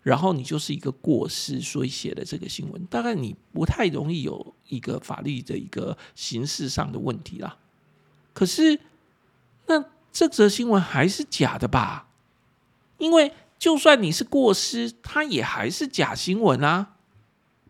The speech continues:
好，所以在厘清这个问题的时候，大家一定要有这样的一个情况，因为下一个问题就是不可能有人存心的制造出假新闻，然后我还承认我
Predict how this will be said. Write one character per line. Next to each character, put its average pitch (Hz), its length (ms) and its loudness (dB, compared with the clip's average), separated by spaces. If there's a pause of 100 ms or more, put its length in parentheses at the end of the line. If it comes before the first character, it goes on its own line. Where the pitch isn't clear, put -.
(140)
好， - 240 2 (200)
所 208 260 6
以 196 180 4
在 269 280 2
厘 160 200 -2
清 208 220 -6
这 202 160 2
个 175 60 0
问 185 160 2
题 139 160 -4
的 139 60 -4
时 170 100 -4
候， 165 60 -2
大 160 180 -2
家 156 80 0
一 131 80 -4
定 165 160 -4
要 135 140 0
有 120 80 -6
这 - 120 -6
样 127 140 -4
的 - 80 -8
一 - 20 -10
个 160 160 -10
情 - 240 -12
况， - 240 -6 (320)
因 247 220 -2
为 220 280 2 (380)
下 190 320 2
一 160 60 4
个 160 80 -2
问 160 180 0
题 127 100 -6
就 151 140 -6
是 - 240 -4 (300)
不 277 160 4
可 147 300 2
能 143 280 0
有 139 260 6
人 135 320 0
存 143 400 -4
心 190 520 -6
的 151 240 2 (260)
制 214 220 -4
造 185 260 6
出 180 260 -2
假 156 300 -2
新 170 260 -4
闻， 139 460 -2
然 120 100 -4
后 190 360 2
我 135 200 -2
还 - 280 0
承 123 500 -4
认 190 380 2
我 - 180 0